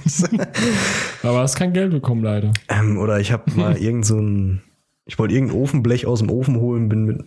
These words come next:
Speaker 1: der Oberseite von meinem Unterarm an die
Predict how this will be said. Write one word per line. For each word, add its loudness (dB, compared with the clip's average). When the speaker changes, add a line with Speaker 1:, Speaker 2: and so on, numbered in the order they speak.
Speaker 1:
der 0
Oberseite 2
von 0
meinem 0
Unterarm 2
an 0
die 2